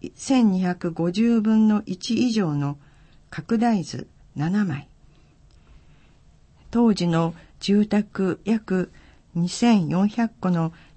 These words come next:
全戸と、商店や駅などを国土地理院の当時の地形図に落とし込み、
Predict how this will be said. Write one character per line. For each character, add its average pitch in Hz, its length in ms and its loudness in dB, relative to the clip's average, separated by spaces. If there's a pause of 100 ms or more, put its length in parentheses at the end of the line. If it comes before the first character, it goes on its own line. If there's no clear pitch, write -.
全 240 300 4
戸 175 140 -6
と、 156 320 -6 (680)
商 233 280 2
店 190 300 0
や 165 300 -4
駅 233 220 2
な 185 160 4
ど 170 160 -2
を 160 160 -4 (640)
国 220 260 0
土 247 140 4
地 254 140 -4
理 254 100 4
院 196 320 6
の 156 180 -4 (220)
当 254 240 2
時 180 140 0
の 160 240 0
地 - 180 -10
形 262 240 4
図 180 140 -2
に 156 120 2
落 139 140 0
と 180 80 0
し - 140 -4
込 196 140 -2
み、 160 240 -2